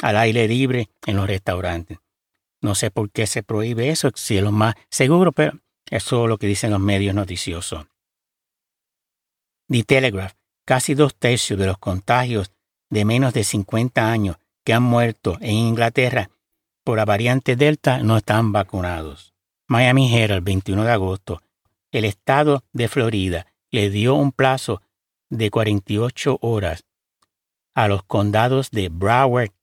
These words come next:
y Alachua para que eliminen el uso mandatorio de la mascarilla en las escuelas o no pagará a los miembros de la Junta Escolar su salario mensual.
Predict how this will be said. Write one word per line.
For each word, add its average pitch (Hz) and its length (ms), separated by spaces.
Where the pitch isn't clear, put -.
y 95 280
Alachua 110 1080
para 110 300
que - 180
eliminen 120 640
el 123 160
uso 131 240
mandatorio 127 640
de 117 120
la 110 80
mascarilla 123 760
en 98 100
las 98 180
escuelas 113 640
o 110 120
no 117 200
pagará 131 580
a 110 220
los 95 300
miembros 127 540
de 117 140
la 104 80
Junta 120 340
Escolar 127 440
su - 160
salario 98 420
mensual. 95 580